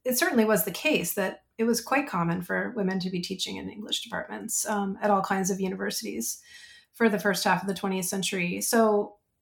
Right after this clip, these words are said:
you know, I think that that even comes up. I, I think people wonder when they see our early chapters on Spurgeon, on Edith Rickard at the University of Chicago,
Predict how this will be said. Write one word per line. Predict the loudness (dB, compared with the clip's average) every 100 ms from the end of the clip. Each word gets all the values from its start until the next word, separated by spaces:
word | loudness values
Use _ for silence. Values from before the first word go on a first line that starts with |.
| -4
you | 2
know, | 4
I | 4 4
think | -2 -6 0
that | 2 2 8
that | 8 8 4 _
even | 4 6 6 4
comes | 2 2 4 4
up. | 4 0 -14 _ 0
I, | 2
I | 4 4
think | 4 2
people | 4 4 4
wonder | 4 4 4 2
when | 0
they | 0
see | 0 2 2
our | 4
early | 2 2 4
chapters | 6 6 4 0 0
on | -2 -2
Spurgeon, | 2 4 4 2 2 2
on | 0
Edith | 0 -4 -2
Rickard | -4 -2 -2
at |
the | -2
University | -2 -2 -2
of | -2
Chicago, | 0 2 4 4 0 -2 -4